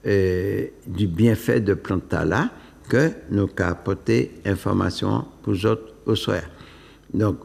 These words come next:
on peut utiliser sous forme de, de, de sucre. Alors, le manque à des sucres, ça veut dire qu'on peut passer feuille là à d'un extracteur là pour pénégia, déjà.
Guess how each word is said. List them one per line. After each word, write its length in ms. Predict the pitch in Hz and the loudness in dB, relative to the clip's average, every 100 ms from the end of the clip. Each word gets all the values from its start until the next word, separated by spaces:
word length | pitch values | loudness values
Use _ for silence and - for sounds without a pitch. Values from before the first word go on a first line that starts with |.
| - | 0
on 100 | 120 | 2
peut 180 | 147 139 | 6 6
utiliser 880 | 135 131 117 117 101 107 104 98 - - - - - - - | 6 6 6 6 4 4 4 4 0 -10 -20 -20 -20 -20 -12
sous 280 | - 120 | 0 2
forme 340 | 101 - 101 98 | 2 2 2 4
de, 340 | 92 90 87 - | 4 2 0 -4
de, 360 | 82 92 90 82 - | -2 2 2 0 -2
de 120 | 92 | -2
sucre. 480 | 90 - 196 - - - | -2 -2 -4 -4 -6 -2
Alors, 180 | 101 92 | 0 0
le 120 | 92 | 2
manque 240 | 110 107 | 2 2
à 100 | 110 | 2
des 160 | 98 98 | 2 2
sucres, 480 | - - 131 - - - - | 0 4 4 2 -10 -16 -18
ça 200 | - 107 | -2 2
veut 80 | 95 | 2
dire 200 | 92 101 | 4 2
qu'on 200 | 104 98 | 2 0
peut 160 | 85 101 - - | 0 -2 -2 -2
passer 360 | 113 - 117 | -2 2 0
feuille 440 | - - 113 98 98 | 0 0 2 4 2
là 300 | 101 87 - - - - - - - - | 2 0 -4 -10 -20 -20 -20 -20 -6 0
à 140 | 107 | 2
d'un 180 | 90 98 | 4 2
extracteur 680 | 92 - 92 - - 98 95 | 2 0 -2 -2 2 6 6
là 380 | 92 90 82 - - - - | 4 2 0 -6 -20 -20 -2
pour 160 | 101 90 | -2 2
pénégia, 800 | 104 92 90 87 98 92 98 220 - - - - | 4 4 4 2 2 2 2 0 -8 -20 -18 -2
déjà. 420 | 92 82 95 | 2 2 2